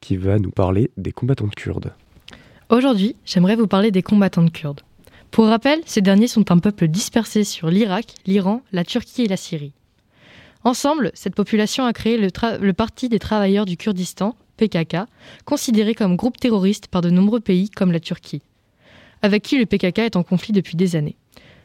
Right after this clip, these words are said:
Speaker 2: Malgré cette appellation, les Kurdes sont un élément incontournable dans la lutte contre Daesh et ont su à de nombreuses reprises s'imposer et ainsi remporter plusieurs victoires dans cette guerre.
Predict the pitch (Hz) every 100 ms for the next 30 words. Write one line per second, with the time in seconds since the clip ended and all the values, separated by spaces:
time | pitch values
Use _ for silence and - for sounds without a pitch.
0 | _ 214 294 339 269 202 196 185 - -
1 | - _ - 190 - 277 - 202 196 190
2 | 196 208 - 302 - 302 - 233 214 202
3 | 170 185 175 180 - 185 175 156 147 -
4 | - - 214 226 - 226 202 247 277 277
5 | 214 226 - 214 214 - - 285 214 180
6 | 185 - _ - 214 208 233 208 247 240
7 | - 254 - 226 233 190 - 208 190 -
8 | 165 151 147 160